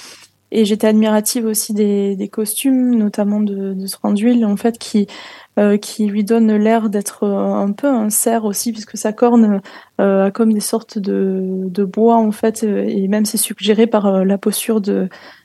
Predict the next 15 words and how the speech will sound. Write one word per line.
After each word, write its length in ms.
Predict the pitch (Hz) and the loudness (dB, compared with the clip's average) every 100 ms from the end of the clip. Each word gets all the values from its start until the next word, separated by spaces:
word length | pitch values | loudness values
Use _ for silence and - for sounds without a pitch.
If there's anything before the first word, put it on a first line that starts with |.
| _ | _
de, 480 | 196 202 196 185 190 | -4 0 2 2 0
de 100 | 185 | 2
l'acteur, 540 | 214 196 196 226 226 - | 2 2 0 -2 -2 -6
qui 160 | - | -8
même 200 | 202 202 | -4 -2
adopte 380 | 202 190 208 - 202 | -2 -2 -6 -6 -6
des 100 | 196 | -6
fois 220 | - 214 | -2 0
une 200 | 208 196 | 0 0
gestuelle, 520 | 190 185 - 214 202 | -2 -6 -2 0 2
euh, 480 | 190 185 - 202 185 | 2 0 0 -2 -2
de 120 | 190 | -4
cervidé 580 | 190 202 208 208 202 226 | -2 -2 0 0 0 0
un 180 | 220 196 | 0 -2
peu. 180 | 240 | -6